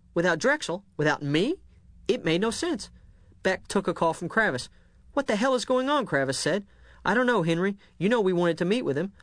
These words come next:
Let me call and get the lay of the land, and I'll get back to you." Beck quickly called Johnson in Atlanta.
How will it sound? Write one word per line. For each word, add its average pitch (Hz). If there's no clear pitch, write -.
Let 165
me 214
call 208
and 196
get 190
the 202
lay 190
of 190
the 175
land, 185
and 143
I'll 143
get 196
back 285
to -
you." 131
Beck -
quickly 190
called 151
Johnson 147
in 131
Atlanta. 131